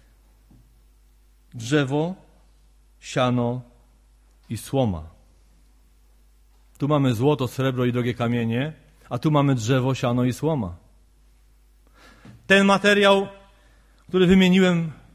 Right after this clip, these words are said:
w pierwszym rzędzie, jest cudowny, wspaniały, wytrzymały. Ten materiał jest gorszej jakości. Niedobry budulec, pospolity,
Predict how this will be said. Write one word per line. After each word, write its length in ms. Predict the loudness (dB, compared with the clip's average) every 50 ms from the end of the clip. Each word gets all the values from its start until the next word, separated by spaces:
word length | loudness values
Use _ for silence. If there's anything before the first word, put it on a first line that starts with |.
| _ _ _ _ _ -6
w 20 |
pierwszym 440 | -2 0 0 0 0 -4 -4 -2 0
rzędzie, 460 | 0 0 0 0 -2 -4 -6 -10 -10 -14 -20 _ _ _ _ _ _ _ _ _ _ _ _ _ _ _ _ _ _ _ _ _ _ _ _ _ _ _ _ _ _ _ _ _ _ _ -8
jest 240 | -6 -6 -6 -8 -8
cudowny, 440 | -4 -2 0 0 0 0 -4 -6
wspaniały, 720 | -8 -8 -8 -6 -6 -4 -2 -2 -2 -2 -2 -2 -4 -4 -6 -10 -14 _ -20 -16
wytrzymały. 760 | -12 -12 -10 -10 -8 -4 -2 -2 -2 0 -2 -4 -6 -8 -12 -16 _ _ _ _ _ _ _ _ _ _ _ _ _ _ _ _ _ _ _ _ _ _ _ _ _ 4
Ten 200 | 4 6 6 6
materiał 500 | 6 4 4 4 4 4 6 4 4 4
jest 160 | 2 2 2
gorszej 320 | 0 0 0 -2 -4 -4
jakości. 540 | -4 -4 -4 -4 -8 -8 -8 -12 -20 -20 -20 -20 _ _ _ _ _ _ _ _ _ _ _ _ _ _ _ _ _ _ _ _ _ _ _ _ _ -20 -20 -20 -8 -2 2
Niedobry 460 | 2 4 6 6 6 6 4 2 2
budulec, 520 | 2 0 0 0 0 -2 -2 -6 -10 -12
pospolity, 800 | _ -4 -4 -4 -2 -2 0 0 2 0 -2 -4 -6 -12 -14